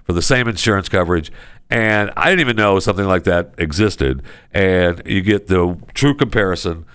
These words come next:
with real rates. They give you apples to apple comparison of your current coverage with forty of the top insurance providers, but like Progressive, Nationwide, Travelers, all in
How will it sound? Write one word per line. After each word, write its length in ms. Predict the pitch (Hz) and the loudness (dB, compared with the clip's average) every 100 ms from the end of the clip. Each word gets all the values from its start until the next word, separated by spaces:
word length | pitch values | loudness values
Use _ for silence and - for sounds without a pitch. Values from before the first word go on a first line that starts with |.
| - _ - | -20 _ -4
with 260 | 92 90 | 0 0
real 380 | 78 85 90 82 | 0 2 2 2
rates. 400 | 78 73 60 - | 2 0 -2 -4
They 120 | 76 | -4
give 240 | 73 85 76 | -2 -2 -2
you 480 | 78 78 76 73 - | -2 0 -2 -4 -4
apples 360 | 87 113 113 98 | -2 0 0 -2
to 100 | 101 | 0
apple 240 | 90 85 | 0 0
comparison 760 | - 85 82 76 71 78 71 65 - - | -4 0 2 0 -4 -6 -8 -12 -20 -10
of 140 | 78 71 | -6 -4
your 100 | 71 | -4
current 320 | 98 92 92 | -4 -4 -2
coverage 480 | 82 73 73 71 - _ - | -2 -2 -2 -4 -10 _ -6
with 520 | 78 82 78 - - | -2 0 0 -6 -18
forty 440 | - 135 127 117 | -2 2 2 2
of 100 | 98 | 2
the 80 | 90 | 0
top 260 | - 90 90 | 0 2 2
insurance 380 | - 87 78 | 0 -2 -4
providers, 840 | - 73 69 71 71 71 69 64 - | -6 -4 -2 -2 0 -2 -4 -8 -6
but 260 | 107 113 | 0 0
like 260 | 98 92 87 | 0 -2 0
Progressive, 640 | 92 73 73 - 73 67 | -2 0 -2 -2 -4 -4
Nationwide, 640 | 71 73 76 71 69 69 64 | -4 -4 -6 -4 -4 -4 -6
Travelers, 560 | 71 65 67 69 65 _ _ | -6 -6 -6 -8 -10 _ _
all 380 | 90 104 101 101 | -4 0 0 -2
in 280 | 101 85 76 | -6 -10 -12